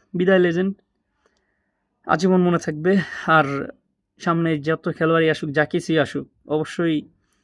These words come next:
আপনাকে দেখে অনেক কিছু শিকার রয়েছে। আপনার ঠেকের স্টাইল, বল ফেস করার স্টাইল বা বল ছাড়ার স্টাইল, মানে, লাস্ট সাত আট দিন ধরে আমি just ওনার, স্টিভেন স্মিথের ভিডিওই দেখতেছি, টেস্টে আসলে কীভাবে ছাড়ে।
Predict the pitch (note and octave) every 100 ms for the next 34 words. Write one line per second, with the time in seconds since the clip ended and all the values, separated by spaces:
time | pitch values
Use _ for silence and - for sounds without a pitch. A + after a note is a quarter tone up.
0 | _ - E3+ F#3 E3 D#3 D3 D#3 - -
1 | _ _ _ _ _ - F#3 F#3+ G3 F3+
2 | - D3 D#3+ C#3+ C3 - - - _ _
3 | _ _ - C#3+ D3 C#3 - C#3 D#3 C#3+
4 | - C#3 C3+ C3+ F3+ - _ _ _ _
5 | - D3+ D3 D3+ D3 - C#3 C#3 - C3+
6 | C3 C3 D#3 - F#3 C3+ C#3+ C3 D3 D3+
7 | D3+ C#3+ - C#3+ C#3+ - F#3+ F3+ G#3 G#3+
8 | - - _ G#3 G3+ - - - G3 A3+
9 | G3+ A#3 G#3 G3 G3 G3 G3 G#3 F3 F#3
10 | - - F#3 G3 D#3+ F3 _ - G#3 A3
11 | A3+ G#3+ G#3+ F#3 E3 F#3+ A#3+ F#3+ F#3+ F#3
12 | F#3+ F#3+ - G3 G3+ - A3+ A3 F#3+ -
13 | D3+ C#3+